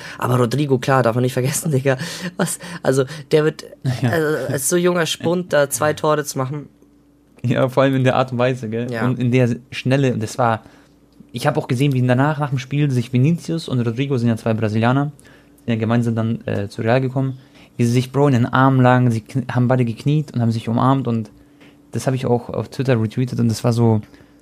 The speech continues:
Speaker 2: das war so richtig besonderer, schöner Gänsehautmoment, auch das nochmal zu sehen und
Speaker 1: Ja.
Speaker 2: so.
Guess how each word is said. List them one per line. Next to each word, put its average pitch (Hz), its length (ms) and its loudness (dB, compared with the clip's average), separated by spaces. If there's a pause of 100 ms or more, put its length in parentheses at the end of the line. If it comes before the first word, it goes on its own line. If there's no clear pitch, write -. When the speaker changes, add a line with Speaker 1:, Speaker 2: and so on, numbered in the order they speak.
(280)
Speaker 2:
das 104 80 -6
war 131 80 4
so 131 120 0
richtig 165 380 0
besonderer, 135 840 0
schöner 151 400 0
Gänsehautmoment, 120 640 0
auch 107 100 -6
das 120 140 -6
nochmal 110 220 0
zu 110 100 -8
sehen 110 180 -2
und 104 100 -2
Speaker 1:
Ja. 127 180 -2
Speaker 2:
so. - 60 -10